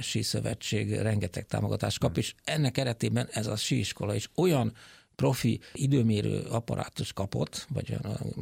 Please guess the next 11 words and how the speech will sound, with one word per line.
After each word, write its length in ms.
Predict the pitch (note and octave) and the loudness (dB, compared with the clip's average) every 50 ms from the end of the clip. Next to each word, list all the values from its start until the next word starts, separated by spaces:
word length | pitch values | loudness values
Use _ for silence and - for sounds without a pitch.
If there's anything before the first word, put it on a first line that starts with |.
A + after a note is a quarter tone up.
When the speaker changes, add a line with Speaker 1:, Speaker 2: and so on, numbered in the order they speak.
| A2+ - | -6 -4
Speaker 1:
berendezéseket, 840 | - A2 A2+ A2 A2 A2 A2 A2 A2 - - A2+ - B2 B2 - | -4 -2 -2 0 0 0 0 0 0 0 -2 0 0 0 0 0
ahogy 220 | - G2 A2 A2 A2 | 0 0 0 0 0
az 100 | G#2+ A2 | 0 0
embernek 380 | G#2+ G2+ G#2 G#2+ - - - - | 0 0 -2 -2 -2 -2 -4 -4
a 40 | - | -4
szája 400 | - - - - - - - - - - - - - - _ | -4 -2 -2 -4 -4 -8 -10 -12 -16 -18 -18 -18 -20 -16 _
tátva 300 | - - - - - G2+ | -6 -4 -4 -2 -2 0
marad. 360 | G2+ G2+ A2+ A#2+ C3+ D#3 D#3 | 2 2 4 4 4 2 2
Speaker 2:
Tehát, 220 | D3+ - E3+ E3 C#3+ | 0 0 0 2 2
mint 20 | D#3 C3+ | 2 2
egy 40 | - | 4